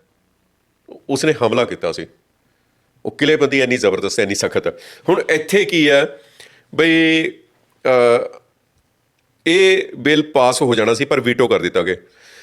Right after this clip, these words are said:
ਬਾਹਮਣ ਨੇ ਉਸ ਕਿਲੇ ਤੋਂ ਹਮਲਾ ਕੀਤਾ, ਕਿਲੇ ਅੰਦਰਲੀ ਜਿਹੜੀ ਸਾਰੀ ਤਾਕਤ ਇਸ ਬਿੱਲ ਨੂੰ ਰੋਕਣ ਲਈ ਝੋਕਦੀ।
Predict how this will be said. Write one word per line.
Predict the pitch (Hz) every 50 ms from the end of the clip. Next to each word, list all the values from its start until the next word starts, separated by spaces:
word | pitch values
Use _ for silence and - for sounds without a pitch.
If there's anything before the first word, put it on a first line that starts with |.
| - _ _ - -
ਬਾਹਮਣ | 120 123 131 160 196 220 202
ਨੇ | 196 190 190
ਉਸ | 190 151 165 165 160 -
ਕਿਲੇ | - 170 170 190 185
ਤੋਂ | 185 165 156
ਹਮਲਾ | 143 147 151 135
ਕੀਤਾ, | - 170 - 180
ਕਿਲੇ | - - 180 170 196 202 196
ਅੰਦਰਲੀ | 175 170 165 139 151 185 170 175 185
ਜਿਹੜੀ | 170 185 208 208
ਸਾਰੀ | - - - 139 165 233 240
ਤਾਕਤ | - 202 156 - - -
ਇਸ | 160 - 147 139 135
ਬਿੱਲ | 127 139 131
ਨੂੰ | 131 139 135
ਰੋਕਣ | 131 120 - 123 120
ਲਈ | 123
ਝੋਕਦੀ। | 120 139 127 104 98 - 90